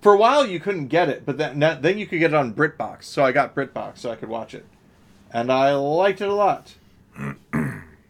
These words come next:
Speaker 2: right, and
Speaker 1: And
Speaker 2: with that,
Speaker 1: there is no Blake Seven, Ben. No Blake Seven series in the offing. It's still on I M D B, but there's no information about why it would be there.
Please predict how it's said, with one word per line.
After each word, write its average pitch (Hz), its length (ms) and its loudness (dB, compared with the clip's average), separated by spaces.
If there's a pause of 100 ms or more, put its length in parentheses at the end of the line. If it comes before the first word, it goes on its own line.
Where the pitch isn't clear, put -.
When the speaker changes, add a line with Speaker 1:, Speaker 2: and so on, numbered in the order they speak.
(220)
Speaker 2:
right, 120 320 2
and 147 360 4
Speaker 1:
And 143 60 2
Speaker 2:
with 165 200 2
that, 185 360 4
Speaker 1:
there 175 160 4
is 196 260 2
no 220 200 2
Blake 202 240 2
Seven, 190 360 2
Ben. 170 360 2 (320)
No 196 120 2
Blake 202 200 4
Seven 180 480 -4 (580)
series 202 400 4
in 185 140 -2
the - 100 4
offing. 175 320 4
It's 156 180 -4
still 214 220 4
on 202 100 0
I 202 140 4
M 196 140 -2
D 196 100 -2
B, 208 180 -2
but 214 220 0
there's 247 320 -2
no 277 320 6
information 269 640 0
about 226 340 0
why 240 300 4
it 226 80 -2
would 233 160 -4
be 247 140 -2
there. 233 340 4